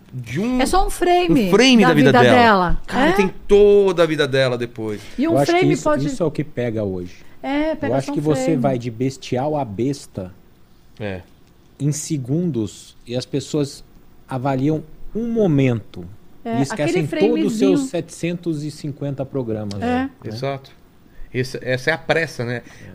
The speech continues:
Speaker 1: Pressa de, qual a sua opinião? Cara, as pessoas às vezes
Speaker 2: Às
Speaker 1: querem
Speaker 2: vezes
Speaker 1: que
Speaker 2: eu
Speaker 1: eu
Speaker 2: nem tenho
Speaker 1: opine co-,
Speaker 2: opinião.
Speaker 1: é exatamente, coisas que eu nem tô sabendo. "Vilela, você não vai falar nada sobre isso." Cara, eu não entendo sobre isso. Por que que eu tenho que opinar?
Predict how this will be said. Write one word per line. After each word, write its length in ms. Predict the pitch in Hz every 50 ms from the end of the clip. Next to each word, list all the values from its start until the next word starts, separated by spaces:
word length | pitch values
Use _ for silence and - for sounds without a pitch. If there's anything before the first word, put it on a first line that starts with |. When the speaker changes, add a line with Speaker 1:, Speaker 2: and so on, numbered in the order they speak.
| 95
Speaker 1:
Pressa 280 | 107 147 156 151 - 151
de, 520 | 139 139 147 143 135 127 117 107 101 98 98 - - _ -
qual 100 | - 233
a 20 | 240
sua 140 | - 285
opinião? 380 | - 247 240 226 226 220 196 - - - - - - - - -
Cara, 300 | - 208 208 - - - -
as 140 | - 131 -
pessoas 320 | - 143 131 170 165 156
às 120 | 160 123
vezes 160 | 123 151 147 131
Speaker 2:
Às 40 | 131 262
Speaker 1:
querem 60 | 156 381
Speaker 2:
vezes 60 | 370 415
Speaker 1:
que 40 |
Speaker 2:
eu 60 | - -
Speaker 1:
eu 60 | 480
Speaker 2:
nem 100 | 508 480
tenho 200 | 453 453 392 392
Speaker 1:
opine 120 | - 330 339
co-, 40 | 359 285
Speaker 2:
opinião. 180 | 294 294 269 233
Speaker 1:
é 40 |
exatamente, 520 | 233 190 226 254 247 269 240 254 226 - -
coisas 240 | - 247 247 208 -
que 100 | - 247
eu 40 |
nem 160 | 247 262 294 302
tô 160 | - 330 285
sabendo. 560 | - - 269 262 202 143 156 190 214 165 131 - - - -
"Vilela, 260 | - - - 330 320 -
você 100 | - 226
não 60 | 269
vai 100 | 277 262
falar 240 | - 262 240 233 220
nada 260 | 202 233 262 240 240
sobre 260 | - - 214 190 208
isso." 140 | 220 - - - - - - - - - - - - -
Cara, 220 | - 160 156 131
eu 80 | 127 131
não 300 | 131 131 143 160 175 185
entendo 380 | 180 - - 165 165 180 139
sobre 220 | - 135 120 117 120
isso. 80 | - -
Por 80 | 160
que 100 | 156 196
que 60 | -
eu 60 | 190 -
tenho 140 | - 180 165
que 60 | -
opinar? 360 | - - 160 160 156 165 -